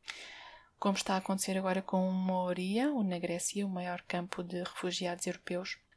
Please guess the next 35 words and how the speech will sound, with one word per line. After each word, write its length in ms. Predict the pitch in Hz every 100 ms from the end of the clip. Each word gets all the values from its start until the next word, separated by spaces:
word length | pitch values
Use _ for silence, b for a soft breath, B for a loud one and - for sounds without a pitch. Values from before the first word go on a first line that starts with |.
| -
que 80 | 208
foi 180 | 214
reduzido 440 | 202 - 196 202 190
a 20 |
cinzas 580 | - 220 214 220 220 -
depois 400 | - - 196 190
de 280 | - 180 185
vários 320 | 185 185 185
incêndios, 640 | 180 - 180 196 240 262 - -
deixando 540 | 180 - 180 175 175
treze 420 | - 208 208 202
mil 180 | 196 196
pessoas 580 | 190 - 180 180 175 -
sem 160 | 180 175
alojamento. 680 | 175 180 175 180 190 - - B B B B
E 140 | 226 220
a 40 |
pergunta 420 | 220 208 208 208
no 160 | 208 208
ar: 160 | 196 - - B B B
então 400 | 233 226 262 254 -
onde 160 | 220 214
é 20 |
que 60 | -
está 120 | 214
a 40 |
Europa? 440 | 214 214 - 214 208 _ _ _ _ _ 311
Hum, 140 | 349 -
onde 140 | 269 262
é 40 |
que 60 | 240
está 380 | - 233 220 -
o 440 | - 208 202 202 202 _ _
projeto 580 | - 185 185 185 - - _ _ -
europeu? 520 | 185 185 - 180